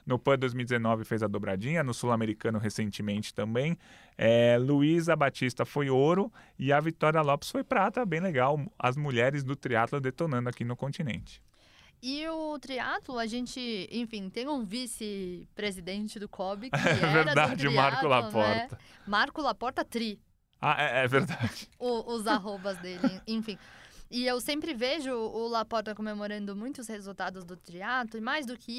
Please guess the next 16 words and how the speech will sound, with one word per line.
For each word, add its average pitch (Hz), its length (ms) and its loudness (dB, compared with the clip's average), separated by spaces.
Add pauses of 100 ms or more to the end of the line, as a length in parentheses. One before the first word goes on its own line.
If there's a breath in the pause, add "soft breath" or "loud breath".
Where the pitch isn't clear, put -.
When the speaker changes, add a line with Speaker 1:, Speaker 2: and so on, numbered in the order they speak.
Speaker 2:
isso, 240 160 -12
celebrando 233 500 -8
essa 233 260 -6
geração 247 800 -6
do 285 120 -8
triatlo. 190 520 -4
Acho 196 200 -8
que - 80 -8
é 226 40 -2
legal 214 300 -4
a 208 60 -4
gente 196 240 -10
falar 185 280 -2
sobre 175 240 -12
isso, 160 280 -14
né? 202 140 -6